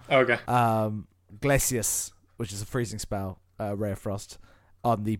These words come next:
Speaker 2: back wheels to s-, in the attempt to stop it, basically, or slow it down.
Speaker 1: Okay. Um, you cast it, and it, like, it takes to one wheel, um, and it, it's able to, like, stop and turn the car so that it's turning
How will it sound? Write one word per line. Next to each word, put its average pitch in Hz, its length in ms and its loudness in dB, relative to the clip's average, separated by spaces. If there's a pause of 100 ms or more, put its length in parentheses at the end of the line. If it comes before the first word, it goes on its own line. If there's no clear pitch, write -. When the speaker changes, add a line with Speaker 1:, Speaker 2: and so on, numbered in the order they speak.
(120)
Speaker 2:
back - 360 0
wheels 98 580 -4
to - 100 -8
s-, - 180 -10 (320)
in 110 120 -6
the 104 120 -6
attempt 101 320 -8
to 98 160 -6 (560)
stop - 320 -4
it, 90 140 -10 (260)
basically, 87 380 -12
or 85 120 -8
slow 95 180 -6
it 82 80 -8
down. 87 180 -8 (520)
Speaker 1:
Okay. 135 220 6 (340)
Um, 151 400 6 (140)
you 165 180 2
cast 226 380 8
it, 233 160 6
and 160 140 6
it, 160 120 4 (140)
like, 147 240 4
it 156 160 0
takes 202 320 8
to 180 120 4
one 147 300 6
wheel, 214 440 6
um, 151 280 6
and 156 140 4
it, 151 100 6
it's 160 320 6
able 180 280 8
to, 180 120 0
like, 139 300 4 (280)
stop 165 600 6
and 139 160 -2
turn 147 300 0
the 127 80 2
car 120 360 4
so 127 180 0
that 120 100 4
it's 123 180 0
turning 123 540 0